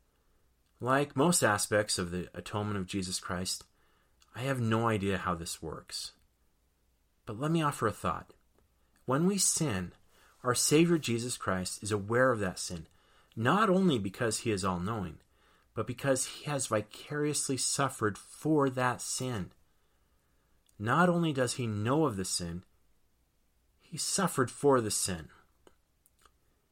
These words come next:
Is it possible that when we repent of our sins,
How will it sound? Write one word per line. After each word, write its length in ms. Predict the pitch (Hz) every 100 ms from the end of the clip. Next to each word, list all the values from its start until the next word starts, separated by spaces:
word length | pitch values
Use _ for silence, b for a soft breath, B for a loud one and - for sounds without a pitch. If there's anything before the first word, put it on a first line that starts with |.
| _ _ _
Is 120 | -
it 120 | 185
possible 640 | - 180 180 - 95 85 - _ _ _ _ _ _ _
that 120 | 113
when 240 | 113 113 117
we 120 | 160
repent 360 | 190 - 165
of 80 | 143
our 140 | 131 123
sins, 560 | - 110 117 131 -